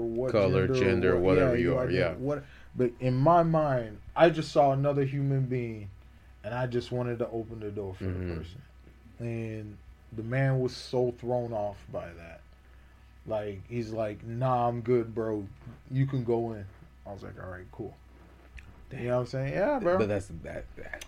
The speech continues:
Speaker 1: But that's
Speaker 2: that's
Speaker 1: just,
Speaker 2: so
Speaker 1: but that's
Speaker 2: crazy.
Speaker 1: just something that
Speaker 2: I know, it's conditioned.
Speaker 1: It's conditioned.
Speaker 2: It's conditioned.
Speaker 1: You're just conditioned
Speaker 2: And you
Speaker 1: to
Speaker 2: can't change
Speaker 1: be
Speaker 2: that.
Speaker 1: down.
Speaker 2: Yeah, that's, that's
Speaker 1: Yeah,
Speaker 2: just,
Speaker 1: you're
Speaker 2: that's
Speaker 1: just
Speaker 2: just crazy to
Speaker 1: conditioned
Speaker 2: me
Speaker 1: to
Speaker 2: that
Speaker 1: just be thrown off by just <clears throat> civility or just,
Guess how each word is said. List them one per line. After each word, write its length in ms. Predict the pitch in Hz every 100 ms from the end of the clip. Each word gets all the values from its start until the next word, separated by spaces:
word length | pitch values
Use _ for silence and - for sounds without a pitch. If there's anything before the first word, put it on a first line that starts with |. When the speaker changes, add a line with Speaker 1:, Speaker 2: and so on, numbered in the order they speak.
| -
Speaker 1:
But 100 | 131
that's 220 | 139 139
Speaker 2:
that's 100 | 139
Speaker 1:
just, 200 | 156 139
Speaker 2:
so 220 | 156 156
Speaker 1:
but 500 | 131 - - - 147
that's 240 | 143 139 180
Speaker 2:
crazy. 320 | 147 107 110
Speaker 1:
just 320 | 135 135 -
something 580 | - 143 139 139 135 127
that 200 | 120 117
Speaker 2:
I 80 | 107
know, 300 | 117 113 104
it's 140 | 101
conditioned. 600 | - 113 101 123 - 98 123
Speaker 1:
It's 140 | 123
conditioned. 600 | - 127 127 151 156 107
Speaker 2:
It's 60 | 95
conditioned. 640 | 104 92 107 101 - 82 -
Speaker 1:
You're 180 | 123 113
just 420 | 120 117 120 -
conditioned 520 | - 117 127 135 92
Speaker 2:
And 80 | 95
you 60 | 95
Speaker 1:
to 160 | 113
Speaker 2:
can't 100 | 104
change 340 | 104 - 139 107
Speaker 1:
be 60 |
Speaker 2:
that. 160 | 80 -
Speaker 1:
down. 240 | 120 120 - - -
Speaker 2:
Yeah, 280 | - - 113
that's, 280 | 107 - -
that's 240 | 117 110
Speaker 1:
Yeah, 40 | 110
Speaker 2:
just, 140 | 113
Speaker 1:
you're 80 | 110
Speaker 2:
that's 200 | 107 110
Speaker 1:
just 140 | 104 113
Speaker 2:
just 100 | 107
crazy 300 | 110 117 107
to 120 | 90
Speaker 1:
conditioned 140 | 85
Speaker 2:
me 60 | 82
Speaker 1:
to 40 | 82
Speaker 2:
that 80 | 82
Speaker 1:
just 400 | - - - 104
be 200 | 117 113
thrown 480 | - 120 131 123
off 380 | 120 117 107 -
by 520 | 107 98 95 92 92 92
just 460 | 95 95 92 - -
<clears throat> 800 | 62 - - - - - - -
civility 840 | - 117 104 147 151 143 143 143 135
or 140 | 117
just, 580 | 104 113 98 - -